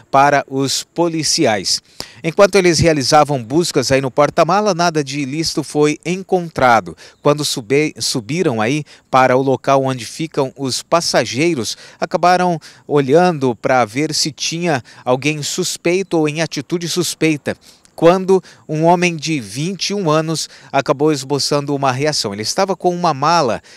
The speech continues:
eh, no, na, na poltrona ao lado, e isto chamou a atenção dos policiais, que resolveram aí orientar aí este homem para que abrissem a sua mala.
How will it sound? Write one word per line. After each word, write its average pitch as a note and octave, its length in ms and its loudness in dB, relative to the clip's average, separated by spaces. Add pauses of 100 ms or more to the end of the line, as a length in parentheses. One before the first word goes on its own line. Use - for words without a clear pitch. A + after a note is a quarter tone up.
(160)
eh, A2 560 -2
no, B2+ 280 -4
na, A#2 600 -2
na A#2+ 140 -2
poltrona C#3 480 0
ao B2 100 2
lado, B2+ 460 2 (220)
e F#3 120 -4
isto G3 280 -4
chamou D#3+ 400 2
a D#3+ 40 6
atenção D3 520 -2
dos D#3 340 -2
policiais, D3+ 680 0 (400)
que A3 260 -2
resolveram D3 720 0
aí A#2+ 240 -2 (220)
orientar C3+ 640 2
aí A2 220 -2
este - 260 -8
homem C#3+ 380 0
para C3 280 0
que C3 140 -4
abrissem C3 680 -4
a B2+ 140 -6
sua D3 240 -2
mala. A#2 400 0